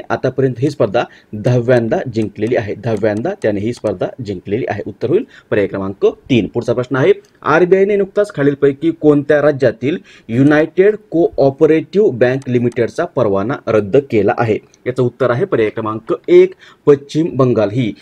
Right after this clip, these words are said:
युनायटेड कोऑपरेटिव्ह बँक लिमिटेड ही पश्चिम बंगालची एक बँक आहे आणि नुकतंच आरबीआयने म्हणजे Reserve Bank of इंडियाने या बँकेकडे पुरेसं भांडवल नसणं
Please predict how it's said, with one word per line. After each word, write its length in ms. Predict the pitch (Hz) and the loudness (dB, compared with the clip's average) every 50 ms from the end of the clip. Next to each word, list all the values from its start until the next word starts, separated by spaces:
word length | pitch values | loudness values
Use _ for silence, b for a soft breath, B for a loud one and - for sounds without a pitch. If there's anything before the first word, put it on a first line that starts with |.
| b b b | b b b
युनायटेड 560 | 117 127 131 139 135 135 131 131 165 175 180 | -2 0 2 2 2 2 0 0 0 -2 -2
कोऑपरेटिव्ह 840 | 180 - - 135 135 117 135 135 - 143 135 139 139 139 180 180 151 | -2 -2 2 2 4 4 4 2 4 4 6 6 4 6 4 4 4
बँक 320 | 104 127 120 120 120 - | 4 2 2 2 0 2
लिमिटेड 360 | 143 147 139 123 - 127 110 | 2 2 2 2 2 0 0
ही 140 | 120 156 196 B B B B B - | 2 0 -2 B B B B B 2
पश्चिम 320 | 135 131 135 - 165 147 | 2 2 2 0 0 2
बंगालची 400 | 147 147 147 147 143 135 - 180 | 2 2 2 2 0 0 0 0
एक 180 | 180 151 117 95 | 0 0 0 0
बँक 260 | 127 127 135 131 - | 0 0 0 0 0
आहे 220 | 110 107 147 180 180 B B B B | 0 0 0 0 -2 B B B B
आणि 140 | 110 113 117 | -4 -2 0
नुकतंच 440 | 147 147 147 - 185 180 180 - - - | 0 0 0 0 0 0 0 -2 -2 0
आरबीआयने 460 | 139 131 127 117 113 120 113 107 107 | 2 2 2 2 4 4 4 4 2
म्हणजे 320 | 110 110 107 127 175 - - 131 110 127 | -2 -2 2 2 4 4 4 2 2 2
Reserve 280 | 135 127 165 170 165 | 2 4 4 4 4
Bank 240 | 147 120 143 143 139 - | 4 2 2 0 0 -4
of 80 | 156 143 - | -6 -4 0
इंडियाने 400 | 165 165 147 127 107 104 127 156 180 b b b b - | 0 2 2 2 0 0 -2 -4 -6 b b b b -2
या 120 | 117 123 120 | -2 0 2
बँकेकडे 520 | 123 131 131 131 - 139 - 117 113 - | 2 0 0 -2 -4 0 0 2 2 2
पुरेसं 500 | - - 139 143 139 147 143 - 185 160 | 0 0 2 4 4 4 2 2 -4 -4
भांडवल 340 | 139 135 135 139 143 143 123 | -2 0 2 4 4 4 4
नसणं 420 | 110 127 147 139 - 131 120 135 | 4 2 0 2 2 0 0 0